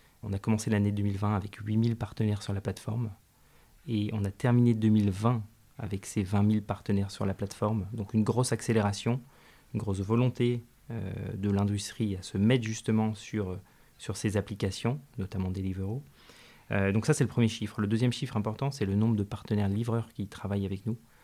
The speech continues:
et qui sont importants dans l'écosystème. On a quatorze mille partenaires livreurs aujourd'hui sur la plateforme.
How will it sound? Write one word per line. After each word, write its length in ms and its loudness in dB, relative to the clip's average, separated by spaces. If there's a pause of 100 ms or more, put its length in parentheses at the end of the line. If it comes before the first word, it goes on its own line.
(340)
et 80 -8
qui 140 -10
sont 120 2
importants 340 2
dans 80 6
l'écosystème. 640 2
On 80 2
a 80 0
quatorze 380 2
mille 160 4
partenaires 400 -4
livreurs 500 -4 (100)
aujourd'hui 380 -2
sur 160 -6
la 80 -4
plateforme. 440 -2